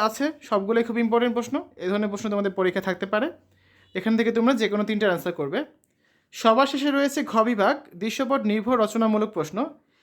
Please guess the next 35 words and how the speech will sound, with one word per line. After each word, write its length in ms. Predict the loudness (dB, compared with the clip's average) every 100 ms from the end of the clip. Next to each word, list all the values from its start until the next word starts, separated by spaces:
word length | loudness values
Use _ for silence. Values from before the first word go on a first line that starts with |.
| _ -6
এখানে 280 | -2 2 2
প্রশ্ন 220 | 2 0 0
থাকবে 240 | 0 0
সাত 260 | 0 0 0 -2
সেট, 200 | -2 -2 -6
যার 160 | -4 -2
মধ্যে 200 | -2 -4
থেকে 120 | -4 -6
তোমাকে 300 | -6 -6 -6 -10 _
পাঁচ 180 | -2 -2
সেট 160 | -2 -4
প্রশ্নের 280 | -2 -4 -2
অ্যান্সার 220 | 0 -2 -2
করতে 240 | -4 -4
হবে। 200 | -4 -2 -4 -8 _ _ -6
তো 20 |
প্রতি 260 | 0 0 2
সেট 200 | 0 0
আট 160 | 0 0 2
করে, 200 | 0 0 -4 _
পাঁচ 160 | -2 0
আটা 140 | -2 0
চল্লিশ 320 | 0 0 -2
নাম্বার। 260 | -2 0 -2 -2 _ _ _ _ -6
তো 20 |
দৃশ্যপটগুলো 540 | -2 0 2 2 2 2
কেমন 260 | 2 4 4
হতে 180 | 2 0
পারে? 140 | 0 -2 -6 _ _ _ _ _ _ -6
এরকম 220 | 0 2
দুই 120 | 2
তিন 120 | 2 4
লাইনে 180 | 4
কোনো 160 | 2 2
তথ্য 300 | 2 0 0